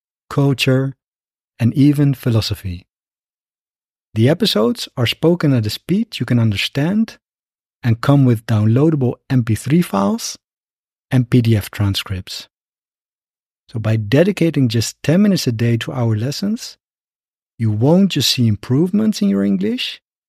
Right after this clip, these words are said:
you'll also enjoy the learning journey. I invite you to listen to an episode and see for yourself.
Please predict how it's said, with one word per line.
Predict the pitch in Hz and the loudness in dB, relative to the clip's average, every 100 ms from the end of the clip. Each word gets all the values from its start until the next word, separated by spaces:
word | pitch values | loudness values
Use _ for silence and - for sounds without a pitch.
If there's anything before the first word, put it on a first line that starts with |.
| _ _ _ _ | _ _ _ _
you'll | - 113 - | -6 -4 0
also | 143 170 - 165 | 2 2 2 -2
enjoy | 156 131 120 131 127 | 2 2 2 2 2
the | 117 | 0
learning | 110 107 98 | 2 0 -2
journey. | 90 98 90 85 78 _ _ _ _ _ _ _ _ _ _ _ _ _ _ | -4 -6 -6 -10 -14 _ _ _ _ _ _ _ _ _ _ _ _ _ _
I | - 117 | 0 2
invite | 110 117 147 180 185 | 4 2 0 0 0
you | 196 208 _ _ - | 0 -2 _ _ -6
to | 110 | -2
listen | 113 165 - 175 | 0 0 0 0
to | - 160 | 0 0
an | 160 | 0
episode | 147 - 139 143 143 - _ _ _ _ _ _ - | -2 -2 -2 -2 -6 -12 _ _ _ _ _ _ -10
and | 104 | -6
see | - | -2
for | 110 117 | 0 0
yourself. | 101 101 95 92 - | -2 -4 -8 -12 -16